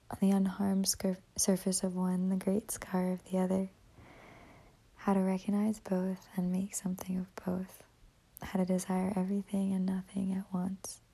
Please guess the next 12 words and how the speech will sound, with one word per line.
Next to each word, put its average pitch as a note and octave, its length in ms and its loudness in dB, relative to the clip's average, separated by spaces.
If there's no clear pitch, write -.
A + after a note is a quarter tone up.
and - 140 -16
to G3 100 -4
desire F#3+ 520 0
it G#3+ 60 -6
all F3+ 180 -2
the - 180 -12
time, F#3+ 320 -4
and F#3 100 0
to - 120 -6
contain G3 500 2
that A3 160 -4
desire F#3+ 600 -4